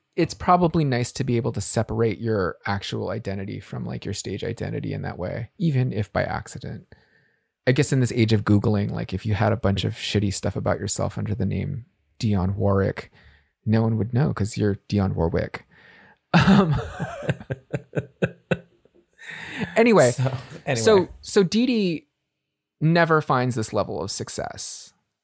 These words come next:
Speaker 1: as a solo performer. Dee Dee and Dionne, they actually both start out together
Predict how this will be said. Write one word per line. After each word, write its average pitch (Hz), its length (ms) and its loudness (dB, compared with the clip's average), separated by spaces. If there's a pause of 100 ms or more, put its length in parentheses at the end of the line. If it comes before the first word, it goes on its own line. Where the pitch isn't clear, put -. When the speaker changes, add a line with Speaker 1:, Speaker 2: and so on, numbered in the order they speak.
Speaker 1:
as 123 140 4
a 107 40 -2
solo - 300 -2
performer. 76 640 -12 (400)
Dee 185 200 4
Dee 220 160 4
and 151 200 2
Dionne, 127 640 0
they 139 140 2
actually 131 300 2
both 117 260 2
start - 360 0
out - 200 0
together 104 640 0